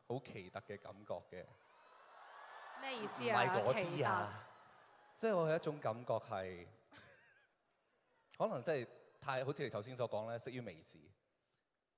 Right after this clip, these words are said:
Speaker 1: 太細個已經認識呢。所以呢，喺呢個舞台上面見到你呢，係，呃，第二種感覺。
Speaker 2: 係咩感覺啊？
Speaker 1: 因為其實我琴晚呢，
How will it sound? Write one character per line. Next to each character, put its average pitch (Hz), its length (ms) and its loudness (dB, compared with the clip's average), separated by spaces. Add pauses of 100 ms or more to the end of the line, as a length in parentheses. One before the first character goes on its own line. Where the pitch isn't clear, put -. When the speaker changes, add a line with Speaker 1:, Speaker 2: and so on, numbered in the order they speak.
Speaker 1:
太 117 260 -4
細 120 260 -4
個 113 180 0
已 113 40 -6
經 110 180 -10
認 101 220 -14
識 120 120 -10
呢。 107 200 -12 (1900)
所 156 180 -4
以 165 100 0
呢， 170 200 0 (1300)
喺 156 80 -2
呢 208 140 -6
個 190 80 4
舞 127 160 2
台 117 160 0
上 104 120 -4
面 104 80 -12
見 110 140 -12
到 117 100 -2
你 113 120 0
呢， 113 160 -2
係， 92 300 -8 (1080)
呃， 85 320 -18 (840)
第 104 140 -6
二 98 40 -10
種 101 160 -10
感 98 180 -10
覺。 95 100 -4 (680)
Speaker 2:
係 220 80 -20
咩 208 240 -14
感 170 240 -20
覺 165 60 -14
啊？ - 160 -18 (2500)
Speaker 1:
因 208 80 -8
為 208 80 -4
其 113 100 0
實 110 100 4
我 117 60 6
琴 98 200 -4
晚 104 180 -4
呢， 135 220 -6